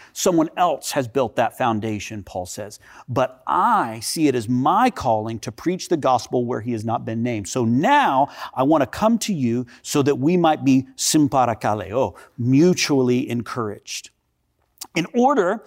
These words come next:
that I may reap some harvest among you as well as among the rest of the Gentiles."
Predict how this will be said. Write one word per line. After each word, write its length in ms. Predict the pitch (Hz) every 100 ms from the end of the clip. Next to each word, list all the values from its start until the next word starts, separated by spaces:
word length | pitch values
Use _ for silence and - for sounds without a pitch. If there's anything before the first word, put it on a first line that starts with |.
| - - 123
that 180 | 147
I 140 | 156 170
may 180 | 175 165
reap 380 | 131 170 247
some 260 | - 220 196
harvest 520 | - 165 165 180 -
among 360 | 196 170 113 104
you 300 | 98 110 156
as 180 | 156 151
well 300 | 120 147 156
as 160 | 160 151
among 300 | 175 135 139
the 60 |
rest 320 | 135 104 - 131
of 100 | 127
the 60 |
Gentiles." 720 | 123 175 185 139 - - -